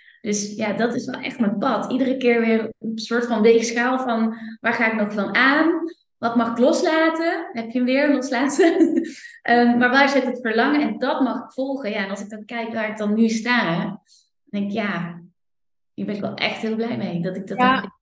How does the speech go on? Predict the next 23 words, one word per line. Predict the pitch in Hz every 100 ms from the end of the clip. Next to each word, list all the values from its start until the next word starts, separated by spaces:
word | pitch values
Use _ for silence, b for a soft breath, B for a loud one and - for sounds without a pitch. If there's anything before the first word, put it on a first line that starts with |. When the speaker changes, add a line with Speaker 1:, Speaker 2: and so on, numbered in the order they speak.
| _ _ _ _
Speaker 2:
En | 247 277 226
ook | 247 269 254
denk | 240 247
ik | 240
dat | 208 226 226 -
als | 214 220 220
jij, | 226 214 202 202 -
eh, | 202 196 196 196 196
succesvol | 196 202 247 262 - 196
bent | 196 196
in | 196
die | 190
bruidsindustrie, | 190 190 220 220 - 180 170 180 180 - 170 185 220
hè, | 190
je | 208 190
doet, | 160 165 -
eh, | 170 165 165
de | 165 165
fotoshoots | 214 208 208 - 220 214
op | 165
locaties, | 180 185 214 214 214 233 226 214
je | 190
doet, | 190 185 -